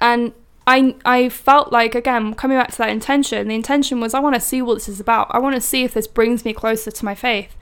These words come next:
And I feel like it really did. It helped me build my understanding of ego and how I relied on the world to validate me, right? But then, so that's great. I learned that. That's good. And I no longer rely on those things.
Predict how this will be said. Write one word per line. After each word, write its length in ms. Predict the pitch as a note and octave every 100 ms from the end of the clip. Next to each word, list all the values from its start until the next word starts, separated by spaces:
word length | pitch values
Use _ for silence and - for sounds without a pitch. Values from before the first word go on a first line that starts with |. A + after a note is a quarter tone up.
| - - -
And 100 | B3+
I 40 |
feel 140 | B3 C#4+
like 180 | C4+ -
it 80 |
really 200 | A#3+ B3
did. 220 | A#3+ D4+ A3
It 100 | G#3
helped 280 | B3+ A#3+ B3
me 180 | A3+
build 380 | A3 A#3 C4 C#4
my 260 | B3 G#3+ G#3+ - - -
understanding 480 | A#3+ A3 A#3+ A#3 A3
of 120 | A3
ego 480 | - G#3+ G#3 G3+ G3 - - - - -
and 240 | A3 G#3 -
how 300 | - A3 G#3+
I 140 | G3+
relied 420 | G3+ G#3+ G#3+ A3
on 80 | A3
the 60 | G#3+
world 380 | G#3 G#3+ G#3+ -
to 120 | A3
validate 520 | G3+ A3+ A#3+ G3+ -
me, 320 | G3 G3+ C4 - -
right? 320 | G3 A#3 - - - - -
But 100 | B3
then, 300 | A#3+ A#3+ A#3+ - - -
so 100 | C4
that's 280 | D#4 - -
great. 360 | A3 A3 C#4 -
I 100 | B3
learned 360 | C4+ C#4+ C#4+
that. 360 | G#3+ G3+ C4+ -
That's 220 | B3+ -
good. 460 | - G3+ G3 B3 - - - - - -
And 280 | A3+ A3+ A3
I 80 | A#3
no 180 | B3
longer 240 | B3 A#3 A#3
rely 260 | A3+ A3
on 120 | G#3+ G#3+
those 240 | G3+ -
things. 520 | G#3 G3 A3+ C4 -